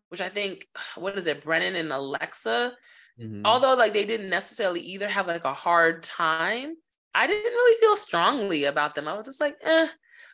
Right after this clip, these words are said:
Speaker 1: But this couple I actually like. So I'm hoping that, like, we'll get some more updates with them as, like, other seasons, like, continue. And that whole n-, message from Bartise and his baby,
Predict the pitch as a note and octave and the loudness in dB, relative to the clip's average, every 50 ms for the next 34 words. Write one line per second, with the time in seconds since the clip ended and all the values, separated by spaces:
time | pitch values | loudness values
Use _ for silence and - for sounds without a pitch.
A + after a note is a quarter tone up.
0 | _ - B3 A#3 A#3 G#3+ G#3 G3 A#3+ D4+ E4 - - F#4+ F#4+ F#4+ F#4+ F4+ E4+ D#4 | _ 2 2 2 2 -2 -4 -4 -2 -2 -2 0 0 0 0 2 2 4 4 4
1 | C#4+ - - - G#3 G3+ F#3+ E3+ D#3 D3 C3+ C3 - - - F3 E3 D#3+ F#3 - | 2 0 -4 -8 -8 -6 -2 0 0 0 0 -2 -4 -6 -4 -4 -4 -4 -6 -10
2 | - G3+ G3+ G3+ F#3 F3+ F3+ F3+ E3+ D#3 D#3 D#3 D#3 D3+ C#3+ - - _ _ _ | -12 -12 -10 -6 -6 -6 -6 -2 -2 0 2 2 2 0 0 -4 -8 _ _ _
3 | _ _ F3 E3+ E3 E3+ - - F3+ F3 E3+ E3+ E3+ E3 E3 - F3+ F3 D#3+ D#3+ | _ _ -2 -2 -2 -4 -6 -8 -8 -6 -6 -6 -6 -6 -6 -6 -4 -2 0 0
4 | - - E3 E3 - - D#3+ D3 D3+ - - D#3 D3+ - D3 C#3+ C#3 C3 A#2 F#2+ | 2 0 0 -2 -2 -4 -4 -4 -4 -6 -8 -10 -8 -4 -2 -2 -2 -2 -2 -2
5 | C3 C3+ C3 - C#3 C#3 C3+ C3 B2+ B2+ - - B2+ D3+ - C#3+ D3+ D3+ - - | -2 -4 -4 -2 -2 0 0 0 -2 -6 -8 -4 -2 -2 0 -2 -4 -4 -6 -8
6 | D#3 D3 C3 C3 B2+ B2+ A#2+ A#2+ - - - A2+ A2+ - - C#3+ C#3+ - E3 C#3+ | -10 -10 -10 -10 -12 -12 -14 -14 -14 -8 -6 -6 -6 -6 -8 -10 -10 -8 -10 -8
7 | C3 B2+ B2+ E3+ F#3+ F#3+ G#3+ G#3+ - B3+ A#3+ A#3 A#3 A#3 G#3+ A3 - - - - | -8 -6 -4 -2 -2 -2 0 2 2 4 4 6 6 4 2 0 -4 -14 -20 -20
8 | _ _ D3+ D3+ D3 D3 D3 C#3 D#3+ E3+ G3+ - - - A3 G#3 G3+ G3 - - | _ _ -14 -12 -10 -10 -8 -2 -2 -2 -2 -2 -4 -4 -2 -2 -2 -4 -4 -4
9 | G3+ F#3+ F#3+ F3+ F3 F3 E3+ - F3 F3 F#3+ F#3 - - E3+ F#3 F#3+ E3+ D3+ C3 | -6 -2 0 0 0 0 0 -6 -8 -10 -10 -10 -12 -12 -10 -8 -8 -8 -6 -6
10 | B2+ C#3+ F3 F#3+ G3 G3+ G#3 G#3+ A3+ A3+ | -6 -6 -6 -8 -10 -12 -12 -12 -14 -16